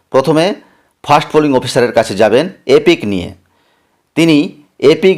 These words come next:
দেখে আপনাকে শনাক্ত করবেন এবং একটি রেজিস্টারে সই করতে বলবেন। তারপর আপনি যাবেন সেকেন্ড পোলিং অফিসারের কাছে। সেকেন্ড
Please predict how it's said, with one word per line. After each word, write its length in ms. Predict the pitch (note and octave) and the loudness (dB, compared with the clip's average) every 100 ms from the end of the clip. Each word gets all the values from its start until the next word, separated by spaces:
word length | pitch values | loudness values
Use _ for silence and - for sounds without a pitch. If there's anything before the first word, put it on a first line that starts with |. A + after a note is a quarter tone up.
| A#2+ | 0
দেখে 240 | C3+ C3+ F#2+ E2+ - A2+ | 0 0 -4 -6 -2 -2
আপনাকে 300 | C3 C3 B2+ - | 0 -2 -4 -4
শনাক্ত 320 | A2+ A2+ - A#2+ | -2 -2 -2 -2
করবেন 280 | A2 G#2+ B2 C#3+ - _ - | -2 0 -2 -4 -14 _ -2
এবং 240 | A#2+ B2+ F#2 F#2 _ _ | 0 0 -2 -8 _ _
একটি 240 | - B2 C3+ G#2+ | -6 -2 -2 -2
রেজিস্টারে 460 | A#2+ B2+ D3 C3 F3 - _ - | -2 -2 0 2 0 -6 _ -8
সই 160 | - D3+ C#3+ | 0 2 2
করতে 180 | C3 G#2+ | 0 0
বলবেন। 260 | G2 E2 - - _ _ _ - | -2 -4 -10 -18 _ _ _ 0
তারপর 340 | D3 E3 C#3+ C3+ - A#2 | 0 2 0 -2 0 -2
আপনি 140 | C3 B2 | 0 0
যাবেন 180 | B2+ D#3+ - | 0 -2 -2
সেকেন্ড 260 | C#3+ F3 D3 | 0 0 0
পোলিং 160 | B2+ A#2 | -2 -2
অফিসারের 360 | A2 A#2 G#2 F#2+ | -4 -2 -4 -2
কাছে। 200 | F#2+ F2 - _ _ _ _ _ | -4 -6 -14 _ _ _ _ _
সেকেন্ড 420 | - D3+ D3+ F#3+ | -2 0 2 0